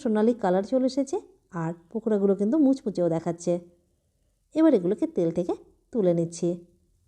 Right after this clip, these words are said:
তো বাঁধাকপি দিয়ে খুব সহজেই পকোড়াগুলো বানিয়ে খেতে পারেন। বিকেলের হালকা টিফিনে কিংবা সন্ধ্যার গরম গরম চায়ের সাথে খেতে কিন্তু দারুণ মজার লাগবে।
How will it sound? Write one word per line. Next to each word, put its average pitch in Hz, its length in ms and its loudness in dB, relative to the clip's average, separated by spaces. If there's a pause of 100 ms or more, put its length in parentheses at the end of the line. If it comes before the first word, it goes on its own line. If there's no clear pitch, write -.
(420)
তো - 40 2 (100)
বাঁধাকপি 294 440 0
দিয়ে 247 100 2 (100)
খুব 220 180 0
সহজেই 240 400 2
পকোড়াগুলো 185 500 0
বানিয়ে 196 260 -2 (320)
খেতে 185 280 -2
পারেন। 170 240 -2 (600)
বিকেলের 285 420 4
হালকা 311 260 0
টিফিনে 294 300 0 (120)
কিংবা 185 220 0 (200)
সন্ধ্যার 269 380 0
গরম 185 220 2
গরম 208 240 -2
চায়ের 202 220 -4
সাথে 214 200 -6
খেতে 180 260 -8
কিন্তু 220 200 -2 (320)
দারুণ 185 360 0
মজার 175 280 2
লাগবে। 175 260 0